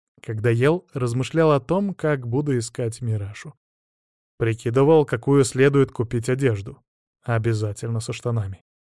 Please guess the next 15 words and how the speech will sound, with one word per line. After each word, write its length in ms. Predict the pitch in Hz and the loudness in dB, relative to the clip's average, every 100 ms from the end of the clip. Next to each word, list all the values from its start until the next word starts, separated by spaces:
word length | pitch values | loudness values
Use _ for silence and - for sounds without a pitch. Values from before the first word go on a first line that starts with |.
| _ _ _ _ | _ _ _ _
Успею 480 | 131 113 - 240 233 | -6 -4 0 4 6
ли 120 | 202 | 6
наведаться 560 | 175 165 175 175 - 151 | 4 4 4 2 0 0
к 80 | 147 | 2
ресторации, 800 | 139 - 139 131 165 - 190 175 | 0 0 2 4 2 2 2 2
где 260 | 135 135 | 0 0
видел 280 | 135 180 185 | 2 0 0
вчера 320 | - 131 131 | 0 0 0
двадцатую? 640 | 131 135 - 113 117 127 - _ _ _ _ _ _ | 0 -2 -2 -6 -6 -16 -18 _ _ _ _ _ _
Возможно, 540 | 117 107 101 110 104 117 | -6 -6 -4 -4 -4 -4
повезет, 500 | 139 160 147 113 - | -2 0 0 -2 -4
встречу 460 | - 113 107 117 | -6 -6 -4 -6
женщину 500 | 101 113 135 180 190 | -6 -6 -6 -6 -6
там 240 | - 107 104 | -6 -6 -8
снова. 440 | - 135 151 | -10 -14 -14